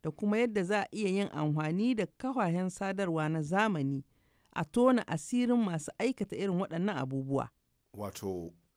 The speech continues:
Speaker 2: na farko akwai laifin al'umma, sannan kuma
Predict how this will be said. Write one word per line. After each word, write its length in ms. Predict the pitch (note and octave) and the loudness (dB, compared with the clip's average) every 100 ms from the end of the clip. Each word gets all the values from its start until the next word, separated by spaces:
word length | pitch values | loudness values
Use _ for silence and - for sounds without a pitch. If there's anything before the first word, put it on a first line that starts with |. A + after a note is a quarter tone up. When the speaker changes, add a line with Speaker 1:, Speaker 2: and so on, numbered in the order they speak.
| _ _ F2+ | _ _ -10
Speaker 2:
na 140 | G#2 | -8
farko 440 | A2+ B2+ B2 C3+ - | -2 -4 -2 -6 -6
akwai 760 | B2 - G#2+ G#2+ G#2+ G#2+ G#2+ G#2+ _ _ _ _ _ _ | -10 -4 -2 0 0 -4 -6 -12 _ _ _ _ _ _
laifin 640 | E2+ E2+ G#2 F#2 - F#2 G2+ | -14 -6 -6 -6 -8 -8 -10
al'umma, 440 | F2 - F2 E2 - - _ _ _ | -14 -14 -14 -12 -14 -20 _ _ _
sannan 520 | - - G#2+ F#2 F#2 F#2 | -18 -10 -8 -8 -8 -10
kuma 600 | - F#2+ G2 F#2+ F#2+ | -10 -8 -6 -6 -8